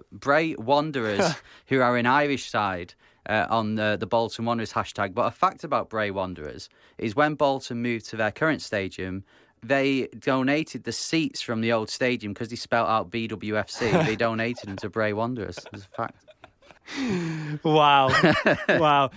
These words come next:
Speaker 2: The fact you came for. That's what you came for. You can switch off now. You've
Speaker 1: Uh,
Speaker 2: got
Speaker 1: well,
Speaker 2: what you wanted.
Speaker 1: you don't wanna switch off because, Elliot, you've got quite a big mailbag to, to tell us about now.
Speaker 2: Yeah. Um, thank you so much to everybody who's, uh, who's sent in, um, any comments on YouTube, uh, any tweets, D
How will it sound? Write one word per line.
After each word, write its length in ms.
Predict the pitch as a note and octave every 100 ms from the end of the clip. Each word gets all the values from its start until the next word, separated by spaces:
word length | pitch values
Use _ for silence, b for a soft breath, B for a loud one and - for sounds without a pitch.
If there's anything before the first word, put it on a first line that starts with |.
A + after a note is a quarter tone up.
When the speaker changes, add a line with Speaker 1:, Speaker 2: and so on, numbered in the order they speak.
| F3
Speaker 2:
The 140 | D#3+ E3
fact 320 | G#3 G#3 G3
you 100 | G3
came 300 | G3+ F#3 F3
for. 240 | D#3+ C3 C3
That's 220 | G3 G3
what 120 | F#3+
you 100 | E3+
came 220 | F#3 D#3
for. 260 | - C3+ G#2+ - -
You 140 | E3+
can 160 | F#3+ F#3
switch 320 | - G3+ -
off 200 | F#3 -
now. 300 | B2+ C#3+ D#3+ B B B
You've 100 | F3+
Speaker 1:
Uh, 120 | C#3
Speaker 2:
got 80 | C#3+ -
Speaker 1:
well, 80 | E3+
Speaker 2:
what 100 | E3
you 100 | C#3+
wanted. 320 | C#3+ E3 D#3+
Speaker 1:
you 160 | D3+
don't 220 | C#3+ F3+ E3+
wanna 140 | D#3
switch 300 | - C#3 -
off 200 | B2 -
because, 480 | C3+ - D#3+ C3 A2+
Elliot, 320 | C3+ B2+ A#2+
you've 180 | C#3 E3+
got 140 | F3+
quite 220 | - D3+
a 60 | B2+
big 200 | B2+ A#2
mailbag 460 | A#2+ A2+ G2+ G2+ -
to, 260 | G#2+ G2
to 160 | - G2+
tell 240 | - G#2
us 100 | F#2+
about 220 | F#2+ F2+
now. 220 | F#2 F2 E2+
Speaker 2:
Yeah. 360 | C3+ B2+ A2+ G#2+ -
Um, 420 | B2+ B2 B2 A#2 _ _ _ -
thank 280 | D#3+ D#3+
you 60 | E3
so 180 | - D#3+
much 240 | D3+ B2
to 60 | C3+
everybody 340 | C#3 C#3 C3
who's, 300 | C3+ B2+ A#2 -
uh, 300 | A#2+ A2+ A2 B2
who's 180 | B2+ A#2+
sent 200 | C3+ A2+
in, 340 | A#2+ A#2+ A2+ A#2
um, 300 | A2 G#2+ G#2+
any 140 | B2
comments 420 | - D3 C#3 B2+ B2+
on 80 | B2
YouTube, 640 | D3+ C#3 D3 C3+ C3+ C3
uh, 140 | A2+ A2+
any 220 | B2+ B2+
tweets, 480 | - D#3 C#3+ C3 -
D 160 | E3